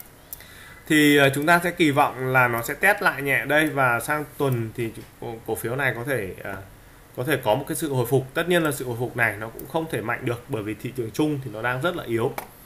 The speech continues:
Tí nữa thì Hùng sẽ nói về thị trường chung. Đạt Phương. <clears throat> Đạt Phương thì như tín hiệu kỹ thuật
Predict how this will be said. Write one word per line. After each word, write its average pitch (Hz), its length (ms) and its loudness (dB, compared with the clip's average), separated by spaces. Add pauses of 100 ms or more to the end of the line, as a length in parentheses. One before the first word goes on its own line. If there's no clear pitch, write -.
(380)
Tí 127 120 0
nữa 156 200 0
thì 175 60 0
Hùng 131 160 2
sẽ 123 100 -8
nói 117 240 -2
về 135 280 0
thị 131 100 -8
trường 117 120 -12
chung. 147 200 2 (4000)
Đạt 139 180 -6 (100)
Phương. 147 240 0 (2500)
<clears throat> 147 320 6
Đạt 135 180 2
Phương 165 240 4
thì 143 80 2
như 156 480 2
tín 139 160 2
hiệu 165 140 4
kỹ 127 100 -2
thuật 143 180 2